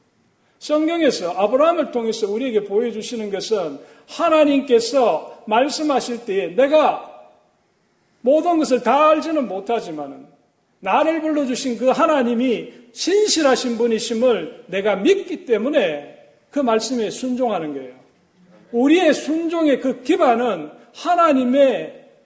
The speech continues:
성품입니다. 하나님이 우리를 사랑하시고 어떤 일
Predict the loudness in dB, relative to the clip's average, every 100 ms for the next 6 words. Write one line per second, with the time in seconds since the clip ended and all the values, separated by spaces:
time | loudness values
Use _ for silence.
0 | -12 -6 -6 -8 -8 -8 -8 -12 -16 -20
1 | -20 _ _ _ _ _ _ _ _ _
2 | _ -2 2 4 2 0 -4 -4 0 2
3 | 2 2 0 -4 -10 -4 -2 0 -2 -4
4 | -10 -12 -12 -20 _ _ _ -4 -2 -2
5 | 0 0 0 0 -2 -6 -12